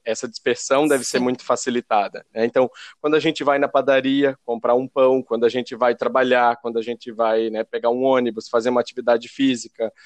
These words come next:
Speaker 1: né, caminhada, uma corrida, uma pedalada, né, que, que hoje em dia tá muito na moda, né,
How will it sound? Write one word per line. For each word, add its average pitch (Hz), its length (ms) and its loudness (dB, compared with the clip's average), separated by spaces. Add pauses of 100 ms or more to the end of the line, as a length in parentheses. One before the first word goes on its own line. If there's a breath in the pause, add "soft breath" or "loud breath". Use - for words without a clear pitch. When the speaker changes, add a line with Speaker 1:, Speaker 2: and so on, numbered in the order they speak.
(200 loud breath)
Speaker 1:
né, 117 120 0
caminhada, 120 800 0
uma 107 160 -4
corrida, 131 500 0
uma 117 140 2
pedalada, 117 640 2
né, 117 100 0
que, 117 240 -8 (360 loud breath)
que - 80 -4
hoje 123 160 -2
em 117 40 -6
dia 120 200 2
tá 123 100 0
muito 131 280 -2
na 127 120 2
moda, 120 480 2
né, 110 440 0